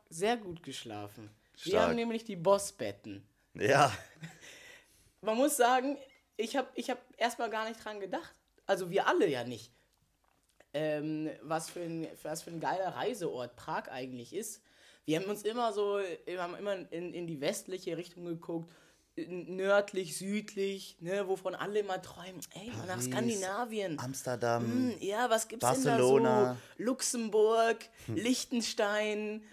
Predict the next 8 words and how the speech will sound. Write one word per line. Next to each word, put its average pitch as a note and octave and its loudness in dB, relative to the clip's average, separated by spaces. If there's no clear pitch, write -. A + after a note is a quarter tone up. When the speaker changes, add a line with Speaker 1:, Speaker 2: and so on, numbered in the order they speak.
Speaker 1:
Malta. A3 6
Und G#3 2
dann A#3 4
schrieb B3+ -4
uns A#3+ -4
ein G3+ -6
Zuschauer, G#3+ -2
ja, G#2+ -12